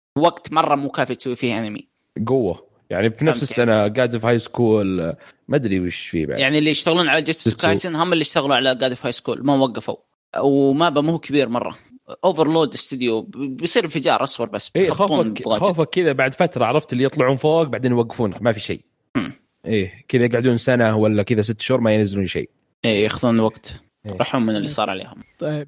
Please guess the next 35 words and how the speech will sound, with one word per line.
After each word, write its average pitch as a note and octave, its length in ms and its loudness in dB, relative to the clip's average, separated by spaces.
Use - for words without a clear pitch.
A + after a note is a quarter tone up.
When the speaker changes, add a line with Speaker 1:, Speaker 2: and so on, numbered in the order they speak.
Speaker 3:
آه، F3 280 0
يكمل F3+ 480 -2
تعليق E3+ 320 -8
ثاني F#3 580 -2
يقول: E3 460 0
آه، D#3 260 0
"أسطورة F#3+ 520 4
استغل F3+ 580 2
الترند." F3 460 0
نعم، C3+ 260 -6
نعم، C3+ 260 -12
تكلمنا C#3 460 -8
عنهم B2+ 200 -12
الحلقة. A#2 300 -2
Speaker 1:
آه، - 20 -2
حق B2+ 280 -4
انتكي، - 380 -10
حق A2+ 60 -10
انتاما. A2 600 -4
نعم، G2+ 220 -2
أسطورة - 440 0
صراحة. - 380 0
Speaker 3:
<laughs> - 420 -4
Speaker 2:
إيه، A#2+ 220 0
أكيد، G#2+ 420 -6
كنت B2 200 -8
أنا B2+ 100 -2
أسطورة. G#2+ 440 -2
مين B2 140 6
عنده G#2 180 4
كذا E2 260 0
غير E2 120 -2
Speaker 1:
كافو، A3+ 220 2
Speaker 2:
هذا؟ - 120 2
Speaker 1:
أي C4+ 100 2